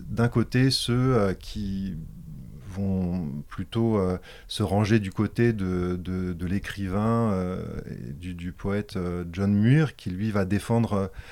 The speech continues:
l'idée d'une, euh, d'une préservation de la nature, c'est-à-dire l'idée qu'il faut sanctuariser des espaces de nature qui resteraient, euh, intacts, qui, euh, ne seraient, qui seraient, euh,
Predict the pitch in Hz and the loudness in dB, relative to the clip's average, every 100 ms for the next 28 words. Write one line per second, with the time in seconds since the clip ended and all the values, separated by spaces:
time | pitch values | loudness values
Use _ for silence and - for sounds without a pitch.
0 | - - 104 104 107 120 104 107 101 95 | -16 -12 -4 0 6 6 6 6 6 4
1 | 92 92 - - - - 95 92 - 123 | 2 0 -6 -20 -16 -6 -2 2 4 6
2 | 113 107 110 113 - 123 104 98 101 98 | 6 4 2 0 0 2 4 2 2 0
3 | 160 147 113 104 95 117 95 - - - | -2 -2 -2 -2 -2 -2 -4 -10 -18 -18
4 | - 123 110 104 120 120 117 - 110 - | -10 -4 -2 2 2 2 -4 -2 0 4
5 | 131 110 - 117 120 107 123 123 98 101 | 4 4 2 2 4 4 4 4 2 -2
6 | - 113 101 101 104 101 - 117 - 104 | 0 0 2 2 0 -2 -4 -6 -4 -4
7 | 104 101 - 101 110 110 - - - - | -4 -4 -4 0 2 0 -2 -12 -20 -12
8 | - 98 90 - - 131 123 139 156 - | -4 -2 -2 -8 0 2 4 4 0 -2
9 | - - - - 104 98 98 95 92 92 | -8 -10 -14 -10 -4 0 0 2 0 0
10 | 95 95 95 95 - 98 92 92 - - | 0 0 0 0 -2 -2 -2 -2 -6 -20
11 | - - 98 92 - 101 - 95 101 95 | -18 -14 -12 -12 -10 -8 -4 2 4 4
12 | 95 | 4